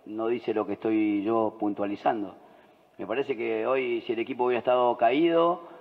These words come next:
abatido, eh, y se hubiera, hubiera bajado los brazos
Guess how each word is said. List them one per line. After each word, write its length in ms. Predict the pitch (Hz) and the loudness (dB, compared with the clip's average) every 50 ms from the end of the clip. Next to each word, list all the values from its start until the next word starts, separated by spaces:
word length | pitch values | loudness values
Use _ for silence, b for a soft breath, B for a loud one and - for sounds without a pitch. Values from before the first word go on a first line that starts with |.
| B B B B - - | B B B B -10 -2
abatido, 840 | - 107 104 104 107 107 - 156 165 170 165 165 165 175 - - - - - - - - | 0 2 4 4 4 2 0 -2 0 2 2 4 2 2 0 -2 -6 -12 -20 -20 -16 -10
eh, 500 | - 113 110 110 107 110 110 107 107 101 92 | -6 -4 -2 -2 -2 -2 -2 -2 -2 -4 -4
y 180 | 110 110 107 | -6 -8 -6
se 140 | - - 104 | -4 -2 0
hubiera, 640 | 110 117 120 120 117 113 113 113 110 107 107 104 110 | 0 2 2 4 4 4 6 6 4 4 4 2 2
hubiera 220 | 117 120 120 117 | 0 0 2 2
bajado 340 | 113 113 113 120 123 123 117 | 2 2 2 2 2 2 2
los 140 | 113 107 101 | 0 -2 -2
brazos 760 | 107 123 147 147 - 139 123 120 117 113 110 107 104 101 | 0 0 -2 -2 -2 -2 0 0 2 0 0 -2 -2 -6